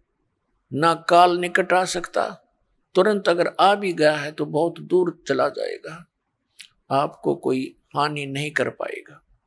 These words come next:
तो उस समय परमात्मा ने यही बताया कि उसके बाद फिर जब इसने देखा कि इनके पास बहुत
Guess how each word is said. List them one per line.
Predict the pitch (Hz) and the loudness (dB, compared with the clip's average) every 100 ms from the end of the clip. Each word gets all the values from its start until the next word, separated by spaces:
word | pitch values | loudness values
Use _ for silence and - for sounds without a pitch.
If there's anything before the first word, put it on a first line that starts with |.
| _ _ - - _ _ _ _ - | _ _ -20 -20 _ _ _ _ -2
तो | 175 | 0
उस | 180 | 0
समय | 202 202 | -4 -4
परमात्मा | 202 190 180 175 170 185 180 | -2 -4 -2 -4 -4 -6 -4
ने | 180 - - _ _ _ - - _ _ _ _ _ _ _ _ _ _ 131 | -8 -12 -18 _ _ _ -10 -10 _ _ _ _ _ _ _ _ _ _ 0
यही | 160 190 | 2 2
बताया | 185 - 170 | 0 2 2
कि | 190 202 | 2 0
उसके | 190 - | 0 0
बाद | 180 180 180 | 0 2 0
फिर | - 175 | -2 -4
जब | 160 180 | 0 -2
इसने | 185 196 190 | -2 -4 -6
देखा | 170 170 170 185 | -2 -4 -4 -6
कि | 185 180 | -4 -6
इनके | 180 170 | -4 -8
पास | 165 170 170 180 | -2 0 -2 -2
बहुत | 170 170 | -4 -4